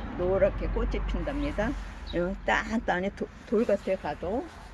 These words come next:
여기 보세요. 꽁예비름,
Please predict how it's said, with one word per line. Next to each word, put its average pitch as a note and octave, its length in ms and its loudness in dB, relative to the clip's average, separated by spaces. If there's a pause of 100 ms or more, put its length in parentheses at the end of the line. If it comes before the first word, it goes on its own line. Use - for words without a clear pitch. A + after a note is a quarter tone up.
(2500)
여기 D#3 260 -6
보세요. D#3 480 -12 (1300)
꽁예비름, G#3 840 -2